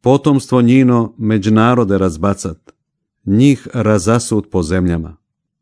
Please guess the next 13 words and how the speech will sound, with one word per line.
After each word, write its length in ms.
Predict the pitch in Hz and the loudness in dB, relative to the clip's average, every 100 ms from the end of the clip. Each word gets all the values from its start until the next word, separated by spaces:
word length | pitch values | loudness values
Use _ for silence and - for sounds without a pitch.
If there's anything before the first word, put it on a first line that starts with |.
| _ - | _ -4
Posvetiše 720 | 120 - 139 143 143 - 113 | -4 -2 0 0 0 -2 -2
se 280 | - 113 98 | -2 -2 0
Baal 400 | 107 117 101 95 | 0 0 0 -2
Peoru 560 | 110 107 107 98 92 - _ - | 0 2 2 0 -4 -8 _ -6
i 220 | 117 113 | -2 2
jedoše 480 | 135 135 113 - 107 | 2 2 -2 -2 -2
žrtve 400 | 120 131 - 101 | -2 -4 -2 -2
bogova 460 | 90 110 107 87 | 0 0 0 0
mrtvih. 640 | 85 92 - 82 78 _ _ _ _ _ _ _ _ - | 0 -4 -6 -14 -20 _ _ _ _ _ _ _ _ -10
Razjariše 840 | 107 104 80 101 110 113 - 98 | -2 -2 0 0 2 0 -2 -4
ga 280 | 90 90 85 _ | -2 -6 -10 _
nedjelima 560 | 95 110 104 95 85 85 | -2 0 2 0 -2 -6
svojim 540 | - 101 104 95 92 | -4 0 0 0 -4